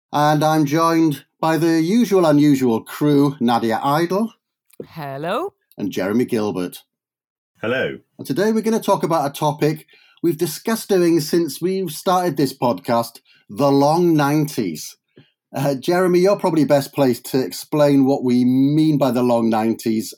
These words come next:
Speaker 1: and, uh, perhaps you could also touch on why we might be wanting to talk about it now in particular.
Speaker 3: Okay, so the long nineties is a phrase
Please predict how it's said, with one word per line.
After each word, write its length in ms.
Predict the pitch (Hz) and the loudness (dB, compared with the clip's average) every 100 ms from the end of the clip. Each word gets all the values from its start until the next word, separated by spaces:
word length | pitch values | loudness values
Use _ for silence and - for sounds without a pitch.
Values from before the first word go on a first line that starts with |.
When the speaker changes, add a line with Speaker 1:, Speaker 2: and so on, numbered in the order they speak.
| - | -8
Speaker 1:
and, 340 | 113 110 110 110 - | -4 -2 -4 -8 -10
uh, 260 | 120 117 117 - | -6 -4 -6 -6
perhaps 180 | 175 | -8
you 80 | 175 | -6
could 120 | 175 | -6
also 420 | 160 160 156 147 127 | -4 -4 -2 -2 -2
touch 380 | - - 123 - | -4 -8 -8 -4
on 200 | 120 117 | -2 -2
why 180 | 123 127 | -2 0
we 140 | 127 | 0
might 180 | 123 117 | 0 0
be 60 | |
wanting 240 | 117 113 110 | -2 -2 -4
to 80 | - | -6
talk 240 | 123 113 | -6 -4
about 260 | 113 101 107 | -4 -4 -4
it 140 | - | -6
now 320 | 107 104 95 | -4 -2 -2
in 80 | 95 | -6
particular. 640 | 95 - 107 - 87 78 - _ _ _ _ _ _ 117 | -10 -10 -10 -8 -12 -12 -16 _ _ _ _ _ _ -4
Speaker 3:
Okay, 340 | 117 120 104 | -4 -2 -4
so 140 | 98 | -2
the 100 | 117 | -2
long 300 | 139 165 160 | 0 0 2
nineties 520 | 143 135 135 131 107 90 | 0 0 -2 -4 -4 -4
is 120 | 90 | -4
a 40 | |
phrase 920 | - - 101 101 95 90 80 - - | -4 -2 0 0 0 -2 -6 -10 -20